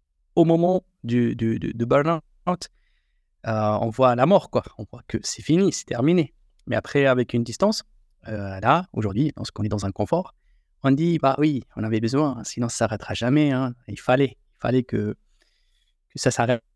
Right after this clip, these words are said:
quoi. Et, et jamais je trouvais, en fait, comment, euh, comment trouver cette machine-là, comment créer quelque chose qui a de la valeur. Et petit à petit, en fait, euh, bien évidemment, euh, euh, je,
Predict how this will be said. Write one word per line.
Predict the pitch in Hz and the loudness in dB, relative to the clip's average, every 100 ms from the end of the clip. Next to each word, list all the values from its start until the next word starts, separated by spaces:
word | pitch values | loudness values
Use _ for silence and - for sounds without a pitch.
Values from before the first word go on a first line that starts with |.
| - 123 - | -4 -4 -2
quoi. | - 87 - _ _ _ _ _ _ _ _ _ _ _ _ _ _ _ _ _ _ - | -4 -4 -6 _ _ _ _ _ _ _ _ _ _ _ _ _ _ _ _ _ _ 0
Et, | 143 131 123 123 117 117 113 120 - _ | 2 4 2 2 0 0 0 -2 -6 _
et | 139 131 127 117 | 0 2 2 0
jamais | 110 - 196 233 | -2 2 4 4
je | 165 | 2
trouvais, | - - 147 135 156 | -4 -6 -4 0 0
en | 135 | -2
fait, | - 156 - | -4 -6 -8
comment, | - 123 135 147 135 | -6 -2 0 0 0
euh, | 107 101 98 104 _ _ _ _ | -2 -6 -10 -14 _ _ _ _
comment | - 156 | -2 -2
trouver | - 135 151 | 0 -2 0
cette | 147 - | 0 0
machine-là, | 127 - 117 104 | 0 2 0 0
comment | - 123 | -2 -4
créer | - - 147 | -4 -2 0
quelque | - 139 147 | 0 -2 -2
chose | 151 - | -4 -6
qui | - | -4
a | 120 123 | -2 -2
de | 113 | 0
la | 113 | 0
valeur. | 107 104 98 - - _ _ _ _ _ _ | 0 -4 -8 -14 -20 _ _ _ _ _ _
Et | 113 | -6
petit | - 208 | -2 2
à | 185 | 2
petit, | - 226 233 | 2 2 2
en | 131 | 2
fait, | 185 - | -2 -4
euh, | 107 98 | -10 -8
bien | 104 107 | -8 -6
évidemment, | 104 110 131 156 143 101 | -4 -2 0 0 0 -2
euh, | 98 92 _ _ _ _ _ _ _ _ _ _ _ - | -8 -14 _ _ _ _ _ _ _ _ _ _ _ -4
euh, | 117 110 104 | 0 0 -2
je, | - | -6